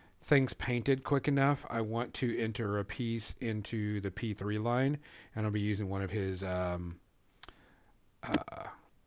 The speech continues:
plinths for it. But I gotta wait and see. I'm not much into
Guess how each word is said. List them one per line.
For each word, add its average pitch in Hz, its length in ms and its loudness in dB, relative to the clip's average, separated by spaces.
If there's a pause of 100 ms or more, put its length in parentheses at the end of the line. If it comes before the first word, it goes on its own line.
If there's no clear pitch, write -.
(1160)
plinths 120 480 2
for 117 360 -2
it. 104 340 -4 (880)
But 85 200 -6 (220)
I 120 60 -10
gotta 92 180 -4
wait 87 200 -6
and 98 100 -10
see. - 240 -10 (1800)
I'm 113 80 -2
not 101 180 -2
much 101 240 -4
into 98 440 0